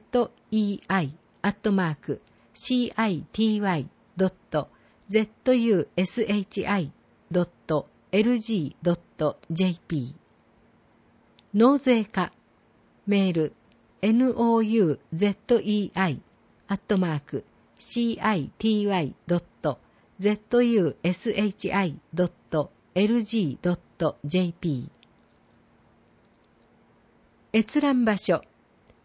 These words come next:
提出先、情報制作課、情報公開係、市民交流センター、沼間小見線、小坪小見線、文化プラザホール、逗子アリーナ、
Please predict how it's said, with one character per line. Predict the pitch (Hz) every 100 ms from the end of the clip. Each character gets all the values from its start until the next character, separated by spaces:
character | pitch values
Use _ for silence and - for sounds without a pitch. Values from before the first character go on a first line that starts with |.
| -
提 | 233 233
出 | 208 - 202
先、 | - 180 - 165 - - _
情 | - 262
報 | 262 269 247
制 | - 233
作 | - - - -
課、 | 190 - -
情 | 180 254
報 | 254 247
公 | 240 233 220
開 | 214 196 185
係、 | 175 165 151 127 - _ _ _ _ _ _ _ -
市 | - 294
民 | 269 170 -
交 | 233 240
流 | 220
セ | 208 214
ン | 170
タ | - 143
ー、 | 139 127 143 _ _ _ _ _ _ _ _ -
沼 | 208 214 254
間 | 240 214
小 | - 180
見 | 202
線、 | - 185 165 156 _ _ _ _ _
小 | - 233
坪 | - 240 233
小 | - 214
見 | 202
線、 | 180 180 160 160 - _ _ _ _ -
文 | 196 277 294
化 | 262
プ | 254 240
ラ | 226
ザ | - 190
ホ | 214 175
ー | 147
ル、 | 127 - _ _ _ _ -
逗 | 185 214
子 | - 254
ア | 220 208
リ | 202 160
ー |
ナ、 | 139 120